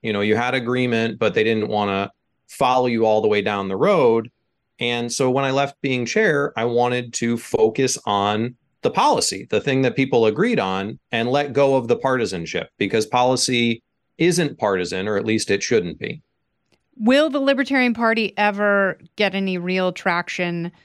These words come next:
Speaker 2: at the national level? Because, y-, you know, there are victories, and I think Spike Cohen has been, uh, just incredible about reaching out and talking to people, not just in the United States. He was at several conferences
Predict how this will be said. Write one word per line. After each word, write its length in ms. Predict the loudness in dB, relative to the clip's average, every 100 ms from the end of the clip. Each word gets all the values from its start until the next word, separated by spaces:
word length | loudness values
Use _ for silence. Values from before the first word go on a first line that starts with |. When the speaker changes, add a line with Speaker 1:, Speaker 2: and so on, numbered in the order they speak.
| _ _ -6
Speaker 2:
at 200 | -4 -4
the 80 | -4
national 500 | -4 -4 -4 -4 -4
level? 380 | -4 -6 -10 -6
Because, 340 | -2 0 -2
y-, 80 | -4
you 280 | -6 -2 0
know, 160 | 0 0
there 240 | 2 4
are 200 | 4 2
victories, 600 | 0 -2 -2 -2 -2 0
and 120 | -2
I 60 | -2
think 300 | -2 -4 -6
Spike 300 | -4 -2 -2
Cohen 360 | -2 0 0
has 200 | -2 -4
been, 380 | -2 -2 -2 -4 -8 _ _ _ -4
uh, 160 | 0 0 0
just 260 | -2 -2 _ _ _ _ _ 0
incredible 640 | 0 2 2 2 0 -2
about 520 | -2 0 2 2 0 _ _ -10
reaching 440 | 0 0 0 0
out 200 | 0 0
and 140 | -2 -6
talking 420 | 0 -2 0 -4
to 60 | -2
people, 280 | -4 -2
not 220 | 0 0 -2
just 220 | -6 -2
in 80 | -2
the 40 |
United 360 | 0 0 -2 -4
States. 360 | 0 0 0
He 120 | -4
was 180 | -2 0
at 140 | -2 -2
several 180 | -2 0
conferences 640 | -2 0 0 0 -2 -2